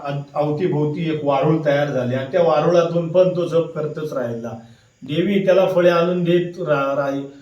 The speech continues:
होती, पण देत काय खाईना. देवीला आज्ञा फळे भरवण्याची नव्हती, त्यामुळे ती देवी फळे भरू शकत नव्हती.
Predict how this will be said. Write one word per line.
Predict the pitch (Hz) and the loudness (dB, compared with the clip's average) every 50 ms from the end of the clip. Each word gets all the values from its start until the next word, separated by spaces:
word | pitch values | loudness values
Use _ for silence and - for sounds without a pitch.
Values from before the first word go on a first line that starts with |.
| - _ - | -20 _ -8
होती, | 139 143 143 - 180 165 156 156 | -6 -6 -4 -4 -4 -4 -4 -4
पण | 160 160 160 | -4 -4 -4
देत | 151 147 160 160 147 - | -4 -4 -4 -6 -6 -4
काय | - 156 147 147 - | -2 -2 -2 -2 -4
खाईना. | 120 120 120 120 123 123 120 120 - - - - - - - | -6 -6 -6 -4 -4 -4 -4 -6 -8 -10 -14 -18 -20 -18 -14
देवीला | 139 139 147 156 190 190 190 185 | -10 -6 -2 0 0 2 2 4
आज्ञा | 175 165 165 160 170 180 180 175 165 147 147 127 | 4 2 2 2 2 4 4 4 4 2 0 -2
फळे | 139 156 160 170 | -2 2 2 4
भरवण्याची | 165 151 185 - 147 147 151 156 151 - 160 151 | 4 4 2 2 0 -2 -2 -6 -6 -6 -6 -6
नव्हती, | 147 139 135 131 - 147 151 135 127 - | -6 -6 -8 -8 -8 -6 -6 -6 -4 -2
त्यामुळे | 147 147 151 151 147 143 | -2 -2 -2 -2 -4 -6
ती | - - 151 147 | -8 -6 -6 -8
देवी | 139 135 135 131 131 139 143 135 135 139 | -6 -6 -8 -8 -6 -6 -6 -6 -8 -8
फळे | 135 127 135 143 | -8 -8 -8 -8
भरू | 139 127 123 127 | -8 -8 -8 -8
शकत | 127 - - 123 120 127 131 123 131 | -8 -10 -10 -12 -10 -10 -10 -10 -10
नव्हती. | 131 120 117 117 113 - - - - | -10 -10 -12 -12 -12 -14 -18 -20 -20